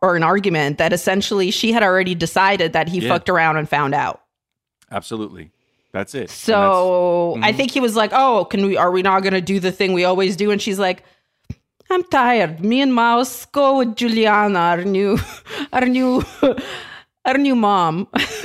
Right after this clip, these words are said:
Speaker 2: Yeah.
Speaker 1: I mean lover. I mean mom. You know, it's confusing for you too. <laughs>
Speaker 2: Yeah, we just Amazon
Speaker 1: With you
Speaker 2: Primed
Speaker 1: and
Speaker 2: a
Speaker 1: your
Speaker 2: bunch
Speaker 1: mom,
Speaker 2: of
Speaker 1: you have similar problem. <laughs>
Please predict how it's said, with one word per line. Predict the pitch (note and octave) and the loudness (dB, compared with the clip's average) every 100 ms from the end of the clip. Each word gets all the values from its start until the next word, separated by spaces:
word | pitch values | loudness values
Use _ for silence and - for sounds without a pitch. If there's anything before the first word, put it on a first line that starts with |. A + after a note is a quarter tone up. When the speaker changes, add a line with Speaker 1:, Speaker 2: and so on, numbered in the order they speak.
| - | 0
Speaker 2:
Yeah. | A2+ A3+ F3 A#3+ | 0 -2 -4 -2
Speaker 1:
I | B3 | 0
mean | B3 A#3 | 2 2
lover. | G#3+ G3 F3 E3 - | 2 2 0 -2 -2
I | |
mean | A#3 G#3+ G#3 | 0 2 2
mom. | G3 D#3+ D#3+ A3+ | 2 0 -2 -2
You | D#4+ F#4 | 0 2
know, | C#4 B3 | 4 2
it's | B3 - | 0 -2
confusing | D#4+ C#4+ D#4 D4 C#4 | -2 0 -2 0 0
for | B3 B3 | 0 -2
you | A#3+ A3+ | -2 -4
too. | B3 A3+ D#3 G#3+ - - | -2 -2 -2 -2 -4 -2
<laughs> | - A3+ | -2 0
Speaker 2:
Yeah, | A3+ - G3 | 0 -2 -2
we | - | -4
just | C3+ C3 | -2 -4
Amazon | B2+ B2 A#2 A#3 | -2 -2 -2 0
Speaker 1:
With | C4+ | 0
you | D4 | 2
Speaker 2:
Primed | D#4+ | 2
Speaker 1:
and | D4 | 2
Speaker 2:
a | |
Speaker 1:
your | D4+ D4 | 4 4
Speaker 2:
bunch | C4 | 4
Speaker 1:
mom, | A#3 G#3 | 2 2
Speaker 2:
of | A#3 | 2
Speaker 1:
you | F4+ | 2
have | C#4+ | 0
similar | C4+ D#4+ C4+ B3 | 0 -2 0 0
problem. | A#3 C4 G#3+ F3 E3 F#3+ C4+ _ | 0 0 0 -2 -4 -4 -6 _
<laughs> | C4+ - | -8 -6